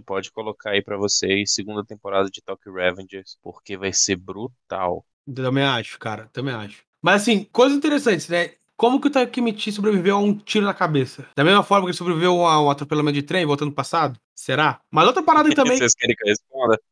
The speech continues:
Speaker 2: Não, não, sai daqui. E outra parada que me dá um questionamento, e eu começo a pensar por esse lado, será que o Mike não é o vilão da parada?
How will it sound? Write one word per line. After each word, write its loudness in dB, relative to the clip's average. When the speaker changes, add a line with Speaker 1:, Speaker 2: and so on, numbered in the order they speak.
Speaker 2:
Não, 2
não, -2
sai -2
daqui. -2
E 0
outra 2
parada 2
que -4
me 2
dá 2
um -6
questionamento, -2
e 2
eu 2
começo 6
a 4
pensar 4
por 2
esse 0
lado, 2
será -2
que -10
o -2
Mike 2
não 2
é 4
o 2
vilão 2
da -2
parada? 0